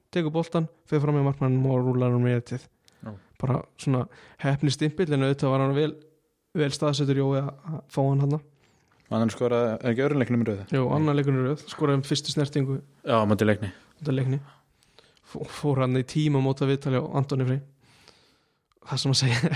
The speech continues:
Speaker 1: <laughs> sem að spurði hvort það væri búin að finna markaskóna, ég var ánægð með þá spurningu.
Speaker 2: <laughs>
Speaker 1: Þeir eru, þeir eru fundnir.
Speaker 2: Já.
Speaker 1: Eh, seinni hálfleikur var svo bara, þú veist, Þróttararnir stýra leiknum og Þór satt, satt tilbaka, þannig að þangað til svona síðustu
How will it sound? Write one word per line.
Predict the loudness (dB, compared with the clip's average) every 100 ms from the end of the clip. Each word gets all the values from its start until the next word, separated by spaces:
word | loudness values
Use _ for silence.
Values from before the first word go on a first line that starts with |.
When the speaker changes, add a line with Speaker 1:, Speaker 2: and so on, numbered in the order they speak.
| -6
Speaker 1:
<laughs> | -12 -6
sem | -4
að | 0
spurði | 0 0
hvort | 0
það | 0
væri | 0
búin | 0
að |
finna | 0 2 2
markaskóna, | 0 -2 -4 -2 0 2
ég | 2 2
var | 2
ánægð | 2 2
með | 2
þá | 0
spurningu. | 0 -2 0 -4 -2 -4 -4 -10 -20
Speaker 2:
<laughs> | _ _ -18 -10 -8 -4
Speaker 1:
Þeir | 0 2
eru, | 2
þeir | 2 2
eru | 4
fundnir. | 2 2 0 -6 -20 _ -20 _ _ 0
Speaker 2:
Já. | 0 0 -10 -20 _ _ _ _ _ _ _ _ _
Speaker 1:
Eh, | -2 0 0 -2 -16 _ _ _ _ -14
seinni | -4 -2 2
hálfleikur | 2 2
var | 0 0
svo | 0
bara, | 0 0 -2
þú | -6
veist, | -6
Þróttararnir | -4 -4 0 0 0 -2
stýra | -8 -2 0 2
leiknum | 2 0 -2 -6
og | -6 -6 -8 _ _ _ _ _ _ _ _ _
Þór | -2 0
satt, | 0 -2 -6 -4
satt | 0 2 0
tilbaka, | -2 -2 -2 -2
þannig | 0 0
að | 0
þangað | -2 0 -4
til | -4
svona | -4 -2
síðustu | -2 -2 -4